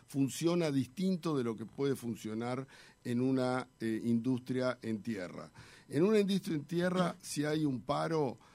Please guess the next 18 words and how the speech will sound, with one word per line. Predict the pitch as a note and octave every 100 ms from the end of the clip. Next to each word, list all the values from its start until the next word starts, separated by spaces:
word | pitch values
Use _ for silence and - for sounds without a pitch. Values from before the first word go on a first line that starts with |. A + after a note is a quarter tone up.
| - _ -
y | C3
hay | C#3 D#3 C3+ A2 -
personal | A2 G#2 A#2 A#2+ D3 B2+
que | A#2+
quiere | G2+ C#3 C3+
trabajar, | B2 A#2+ G#2+ D3+ F#3
puede | - C3 D3+ D3
trabajar, | B2 A2 A2 D#3+ F3+ G3+ -
tiene | C3+ D3 C#3+
que | A#2+
entrar, | A2+ D#3+ F#3 F3+
pueden | C3+ C3 A#2+
entrar | G#2 A#2+ A#2+
los | A#2+
dueños, | D#3+ G3 F3+ E3 E3+ _
este, | A#2 F#2+ - G2
la | G2+
ley | A2+ C3 A#2+